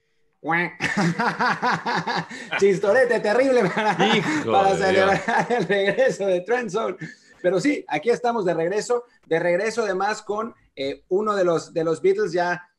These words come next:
Speaker 1: eh, no sabemos si es Ringo, si es, eh, George Harrison.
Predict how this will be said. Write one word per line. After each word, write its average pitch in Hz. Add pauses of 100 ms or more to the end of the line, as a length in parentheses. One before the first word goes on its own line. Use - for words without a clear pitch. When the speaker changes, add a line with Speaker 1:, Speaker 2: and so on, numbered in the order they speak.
(160)
Speaker 1:
eh, 131
no 180
sabemos 180
si 147
es 147
Ringo, 196
si 165
es, 151
eh, 131
George 165
Harrison. 180